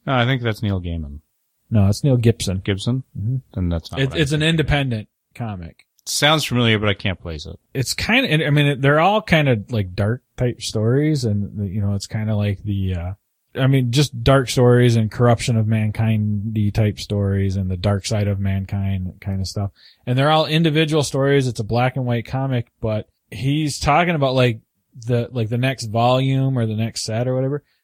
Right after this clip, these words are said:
Speaker 2: that even though as you read them, they're all individual, there's supposedly some interweaving ties to all the stories, and those are gonna start getting revealed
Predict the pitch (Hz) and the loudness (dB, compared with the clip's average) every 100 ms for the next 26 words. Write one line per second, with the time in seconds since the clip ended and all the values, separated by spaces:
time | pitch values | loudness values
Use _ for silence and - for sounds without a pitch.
0 | _ 135 131 131 - _ 160 185 190 190 | _ 0 2 0 -6 _ 2 2 4 4
1 | 180 160 151 143 - 135 135 139 123 127 | 4 4 2 0 -6 0 2 2 2 2
2 | 143 147 160 156 127 - 123 123 123 131 | 2 2 0 0 -4 -6 0 2 4 4
3 | 127 123 127 110 110 120 156 180 180 _ | 2 0 -2 0 0 -2 -2 -4 -6 _
4 | _ _ _ - 127 - 139 156 175 160 | _ _ _ -6 -4 -2 0 2 2 2
5 | 160 143 127 117 131 135 131 123 113 - | 0 0 -2 -2 0 2 2 0 -2 -2
6 | 120 123 101 95 - - - 110 101 92 | -2 0 -2 -4 -10 -12 -8 -4 -4 -4
7 | - 110 90 58 - - 113 110 107 107 | -2 -2 -2 -4 -10 -6 0 4 4 4
8 | 107 98 - 85 101 101 92 87 90 98 | 4 2 2 2 2 2 2 0 2 4
9 | 92 85 101 | 4 2 -4